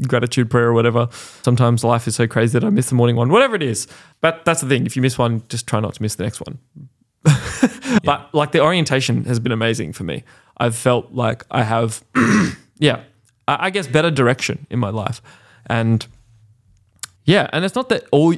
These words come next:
Speaker 1: that's not that those repetitive prayers, it's not like that's all you do. Like, I still have other prayers that I pray. I'm a pastor. I say
Speaker 2: Yeah,
Speaker 1: grace
Speaker 2: sure.
Speaker 1: for people all the time. <laughs> No, but I, like, have other prayers too. And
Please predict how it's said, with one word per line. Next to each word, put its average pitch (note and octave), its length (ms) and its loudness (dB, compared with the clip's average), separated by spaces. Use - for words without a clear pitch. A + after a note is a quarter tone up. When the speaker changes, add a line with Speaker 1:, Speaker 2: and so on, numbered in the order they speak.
Speaker 1:
that's D3 220 2
not G#3 140 2
that - 140 0
those C3+ 760 2
repetitive B2 520 2
prayers, A2 320 2
it's A#2+ 120 -4
not D#3 120 4
like C3 220 0
that's B2 200 0
all A#2 240 2
you D3+ 140 6
do. F#3 200 4
Like, F#3 200 2
I F#3 40 4
still G#3 200 2
have E3 160 4
other C3+ 140 2
prayers C#2 280 -4
that A#2+ 80 -2
I A2+ 80 2
pray. A#2 400 0
I'm G2 120 -4
a G2 40 -4
pastor. A#2 320 -2
I - 40 -20
say - 140 -4
Speaker 2:
Yeah, - 80 -2
Speaker 1:
grace A#2+ 200 2
Speaker 2:
sure. B2 80 -4
Speaker 1:
for A#2+ 80 0
people B2+ 300 2
all C3+ 100 4
the B2 60 2
time. C#3+ 260 0
<laughs> B2+ 100 0
No, G#3 140 4
but F3 100 0
I, E3 80 0
like, B3+ 160 -2
have F#3 140 2
other D3+ 180 0
prayers B2+ 300 2
too. C3+ 300 4
And B2 140 2